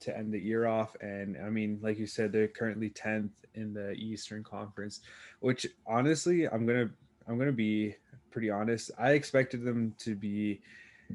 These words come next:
not that good, but also not that bad. They're, they're honestly one of the teams that have a lot of talent, a lot of ball movement and things like that. But it's just surprising to me. It mostly, to be honest, is probably because of injuries and, you know, Jimmy Butler's finally getting back into things.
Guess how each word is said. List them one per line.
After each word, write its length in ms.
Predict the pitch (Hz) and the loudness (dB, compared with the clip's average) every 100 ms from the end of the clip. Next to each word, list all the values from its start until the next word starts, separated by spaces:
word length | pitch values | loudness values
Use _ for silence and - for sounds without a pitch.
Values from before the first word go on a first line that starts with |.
| - - | -8 -6
not 300 | 107 107 110 | 0 2 4
that 260 | - 107 101 | 4 2 2
good, 320 | 107 107 107 | 2 2 2
but 120 | - | 0
also 600 | 73 107 107 - 101 101 95 | 0 2 0 0 -2 -2 -4
not 300 | 104 101 - | -2 -2 -2
that 260 | 92 92 | -4 -4
bad. 340 | 98 98 92 - - - - - | -2 -2 -2 -6 -16 -20 -20 -4
They're, 260 | 135 160 180 | 4 6 8
they're 220 | 170 160 | 6 8
honestly 380 | 151 170 175 185 | 6 4 2 4
one 140 | 175 | 6
of 60 | 160 | 6
the 60 | |
teams 260 | 120 131 123 | 4 4 4
that 80 | 107 | 6
have 300 | 120 113 - - | 6 4 0 0
a 60 | |
lot 220 | 110 110 | 4 4
of 80 | 110 | 4
talent, 520 | - 104 107 107 107 - | 0 0 2 2 0 -2
a 60 | |
lot 240 | 101 104 107 | -2 2 2
of 160 | 104 98 | 0 -4
ball 240 | - 101 104 | 0 2 2
movement 480 | 110 107 101 101 95 | 0 -2 -2 -4 -4
and 260 | 101 101 | -6 -6
things 200 | 107 107 | -4 -2
like 180 | 101 95 | -2 -2
that. 380 | 92 98 78 - | 0 0 0 0
But 120 | 107 | 2
it's 220 | 98 123 | 4 4
just 320 | 120 135 - - | 4 2 0 -8
surprising 460 | 117 113 113 110 | 0 4 4 2
to 140 | 104 104 | -2 -4
me. 200 | 104 85 | 0 2
It 80 | |
mostly, 440 | 123 139 156 185 160 | 4 4 4 0 0
to 180 | - 131 | -4 -2
be 140 | 117 | 2
honest, 280 | 107 113 107 | 2 0 -2
is 120 | 101 | -8
probably 420 | - 107 104 104 | -4 -2 -2 -6
because 220 | 98 101 | -8 -8
of 80 | 95 | -6
injuries 540 | 90 107 107 107 104 92 | -6 -4 -2 -2 -2 -4
and, 280 | 98 98 | -8 -8
you 200 | - 110 | -6 -4
know, 120 | 101 98 | -2 -2
Jimmy 260 | 104 110 | 0 0
Butler's 360 | 98 98 104 101 | 2 2 2 0
finally 320 | 98 98 101 | -2 -2 -2
getting 260 | 98 95 98 | -2 -2 -2
back 300 | 95 98 101 | 0 0 -2
into 180 | 98 | -8
things. 400 | 92 95 98 95 | -8 -6 -4 -6